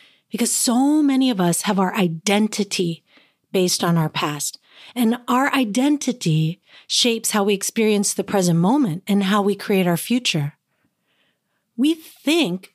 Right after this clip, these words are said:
our thoughts about the past affect our past. Like, if we think about what happened with my ex, maybe things will be different about it. Or we think about our thoughts about the future affecting our future. Like, if I worry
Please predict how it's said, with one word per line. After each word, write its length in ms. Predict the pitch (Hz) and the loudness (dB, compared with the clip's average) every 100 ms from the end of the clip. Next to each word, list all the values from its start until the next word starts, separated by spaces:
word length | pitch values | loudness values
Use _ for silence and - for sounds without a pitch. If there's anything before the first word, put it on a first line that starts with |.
| _ | _
our 100 | 220 | -4
thoughts 640 | 208 - 175 165 - - - - | -2 0 0 0 -2 -6 -8 -8
about 260 | 208 180 - | -4 -4 -4
the 60 | |
past 520 | - 185 156 165 - _ | -4 -2 -2 -2 -6 _
affect 560 | 233 185 - 175 160 - | -6 -4 -2 -2 -2 -2
our 140 | 156 | -4
past. 580 | - 311 320 - - - _ - - _ _ | 0 0 0 -2 -8 -10 _ -20 -20 _ _
Like, 140 | 240 220 | -2 -2
if 100 | 233 | -2
we 80 | 220 | -2
think 240 | 247 233 | -2 -2
about 240 | 226 214 | -2 0
what 140 | 202 190 | 0 0
happened 360 | 214 - 196 | 0 2 2
with 140 | 190 175 | 2 2
my 180 | 175 220 | 2 4
ex, 380 | 311 302 - | 2 0 0
maybe 240 | 226 214 202 | 0 0 0
things 300 | 214 190 185 | 0 0 2
will 80 | 185 | 0
be 120 | 202 | 0
different 320 | 170 - 170 | 0 -2 -2
about 240 | 156 147 | 0 0
it. 160 | 147 160 _ _ _ _ _ _ _ _ _ - | 0 -4 _ _ _ _ _ _ _ _ _ -2
Or 80 | |
we 60 | 214 | -2
think 220 | 226 226 | 0 -2
about 220 | 214 214 | 0 0
our 120 | 208 202 | 0 0
thoughts 320 | 214 202 208 | 0 -2 -2
about 240 | 190 185 | -4 -4
the 80 | 151 | -10
future 960 | - - 285 466 494 - 170 180 254 _ _ _ _ _ _ | -16 -4 0 0 -2 0 2 0 -2 _ _ _ _ _ _
affecting 720 | 262 - 262 240 247 233 226 - | -6 -4 -4 -2 0 0 -2 -2
our 120 | 240 | -4
future. 640 | 226 - 339 359 - 156 - - - - | -4 -2 -2 0 -2 -4 -8 -20 -12 -4
Like, 160 | 226 | -2
if 120 | 254 247 | -2 0
I 120 | 220 | -2
worry 600 | 190 240 269 185 170 | 0 0 0 0 -4